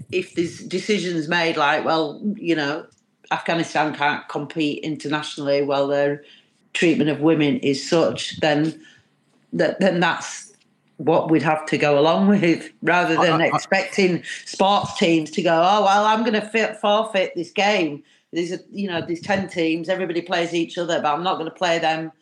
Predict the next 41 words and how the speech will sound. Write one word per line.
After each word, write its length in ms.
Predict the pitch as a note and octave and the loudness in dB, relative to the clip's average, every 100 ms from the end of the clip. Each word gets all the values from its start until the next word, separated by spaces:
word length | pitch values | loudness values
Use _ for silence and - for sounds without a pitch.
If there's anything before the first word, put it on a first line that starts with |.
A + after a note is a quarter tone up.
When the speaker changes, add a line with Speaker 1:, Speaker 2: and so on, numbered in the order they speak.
| _ _ | _ _
Speaker 1:
but 140 | - C#3 | -6 -4
you've 160 | D#3+ | -2
let 220 | F3 F3 A#2 | 0 0 0
'em 100 | F#3+ | 0
in." 380 | G3+ B2+ C3+ - _ _ - | -2 -4 -10 -20 _ _ -6
I 80 | D3 | -2
don't 220 | E3 G#3 | -2 -2
Speaker 2:
Mm. 40 | |
Speaker 1:
think 220 | F3 D3+ - - - - | -6 -6 -6 -6 -4 -4
that 220 | D#3+ - | -4 -6
should 160 | - - | -8 -2
be 100 | C#3+ | 0
the, 320 | C#3+ C#3 C#3 _ _ _ _ | 0 -2 -8 _ _ _ _
it 100 | - | -10
should 180 | C#3+ E3 | -8 -4
be 60 | C3 | -2
their 220 | C3+ C3+ | 0 -2
decision. 560 | B2+ B2 C3+ B2+ B2 - _ - | -4 -12 -14 -12 -14 -16 _ -14
Speaker 2:
Uh, 80 | - - | -12 -2
Anand, 340 | D#3 C3+ A2 | 0 0 2
I, 480 | C#3 D3 C#3+ C3+ A2 - - - - - | 2 4 2 0 -6 -14 -12 -12 -12 -6
I 180 | C#3 C#3+ | 0 0
kinda 240 | - B2+ | 2 0
use 280 | G#2+ G#2+ G2+ | 2 2 0
the, 400 | - G#2+ G#2+ G#2 | 0 0 2 4
um, 280 | G#2 G#2 G#2 - | 4 2 0 -6
sort 240 | - - - | -10 -8 -2
of 60 | - | 0
South 160 | A#2 | 0
African 260 | A2 - A2 | -2 -2 -4
apartheid 580 | - A#2 G#2 - G2 F2+ | -2 0 0 0 -2 -2
thing. 280 | G2 E2 - _ _ | -6 -6 -10 _ _
Obviously, 460 | A2+ A2 A#2 A2 G2 A2 | -4 -2 2 0 0 -4
in 80 | |
South 300 | G#2+ A#2 G#2 | -2 0 0
Africa, 480 | A2+ G#2 - A#2 A2 | -2 -4 -4 -4 -2
revoltingly, 880 | G#2+ G2+ B2 A#2+ - G#2+ F2+ G2 G#2 - - _ - | -2 0 0 0 -2 -2 0 -2 -6 -18 -20 _ -4
people 240 | A#2+ A2+ | -2 -2
of 80 | G2+ | -6
colour, 360 | - A2+ B2 A#2 - | 0 2 2 -2 -8
um, 500 | A2+ A2 A2+ A2 A2+ | -2 0 0 -2 -6